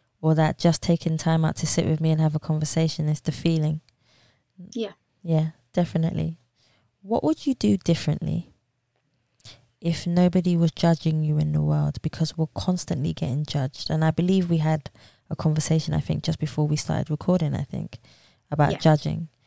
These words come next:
Speaker 1: But
Speaker 2: Yeah.
Speaker 1: if, what would you do differently if nobody was judging you?
Speaker 2: See, that's difficult, because I think even if you did something differently, there, there would be somebody judging.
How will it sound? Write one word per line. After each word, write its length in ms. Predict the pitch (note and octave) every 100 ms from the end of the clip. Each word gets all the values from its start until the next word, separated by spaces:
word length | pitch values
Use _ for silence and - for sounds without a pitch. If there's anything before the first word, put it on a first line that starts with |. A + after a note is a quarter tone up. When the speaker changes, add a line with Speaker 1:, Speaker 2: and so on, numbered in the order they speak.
| _ _
Speaker 1:
But 180 | - D3+ _
Speaker 2:
Yeah. 140 | B3 A3
Speaker 1:
if, 220 | A3 -
what 200 | F#3+ -
would 140 | A#3 A#3
you 80 |
do 180 | A3+ G3+
differently 480 | F#3+ F3 - D3 D3+
if 140 | D3+
nobody 500 | D#3+ E3 D#3+ D#3+ D3
was 280 | D3+ D3 C#3+
judging 460 | - D3+ D3 D3 C#3+
you? 300 | C#3+ - D3+ _ _ _ _ _ _ _ _ _ _ _ -
Speaker 2:
See, 220 | - C#4
that's 260 | D4 -
difficult, 480 | - C4+ C4+ C4 G#3+
because 200 | G#3 A#3
I 60 | A#3
think 160 | A#3 C4
even 200 | B3+ B3+
if 100 | B3
you 80 | A3+
did 180 | A3+ A3
something 200 | G3+ G3
differently, 340 | A#3+ G#3+ F3
there, 140 | F3+ F3+ - - -
there 140 | F#3+
would 140 | F3+
be 80 | F3+
somebody 360 | G3 F3+ F3+ E3
judging. 440 | E3 D#3+ E3 F3